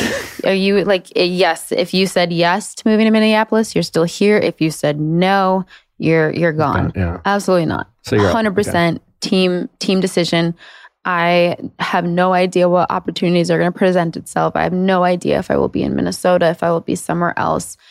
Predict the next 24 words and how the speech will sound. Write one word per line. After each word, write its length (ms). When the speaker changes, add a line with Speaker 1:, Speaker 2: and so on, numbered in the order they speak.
Speaker 1:
You 100
know, 220
like, 140
right 160
now 160
I'm 80
in 100
Minnesota. 600
Right 160
now 420
I'm 480
invested 540
in 100
something 240
I'm 80
passionate 420
about 200
in 100
Minnesota, 520
but 260
can 240
that 180
change? 520
Yeah. 220